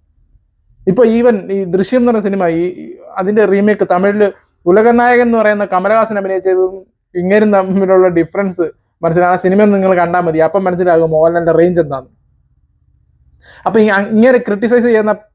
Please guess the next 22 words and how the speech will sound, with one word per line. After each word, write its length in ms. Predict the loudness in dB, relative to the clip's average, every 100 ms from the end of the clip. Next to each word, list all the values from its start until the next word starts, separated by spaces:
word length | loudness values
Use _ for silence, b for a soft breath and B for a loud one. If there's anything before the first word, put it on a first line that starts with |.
| _ -18 -10 -10
കുറെ 480 | -8 -6 0 2
റിവ്യൂവേഴ്സും 720 | 2 2 2 2 2 0 -4 -4
കുറെ, 260 | 0 2
ഏഹ്, 1120 | 2 0 -8 _ -20 -10 -4 -2 -2 -4 -8 -4
തിയേറ്റർ 220 | -2 0
റെസ്പോൺസ് 380 | 0 -2 -2 0
എടുക്കുന്നവരുടെ, 800 | -2 -2 -4 -4 -2 0 -2 -6 -8
ഉം, 300 | -6 -6 -8 -14 -16 -4
തിയേറ്ററിൽ 200 | -2 0
നിന്ന് 100 | -2
ഇറങ്ങി 160 | 0 0
വരുന്ന 160 | 0
ആൾക്കാരെ 260 | 0 0 0
പറയുന്നത് 320 | 2 2 0
കേട്ടിട്ട് 300 | -2 -4 -8 b b b b _ -2
ന-, 320 | -2 0 0
ഒരു 120 | 2
മോഹൻലാൽ 520 | 2 2 2 2 0 -2
ആരാധകൻ 600 | -4 0 2 2 0 -2
എന്ന 140 | -4
നിലയിൽ 240 | -4 -6 -4
സഹിക്കുന്നില്ല. 580 | -4 -4 -4 -10 -12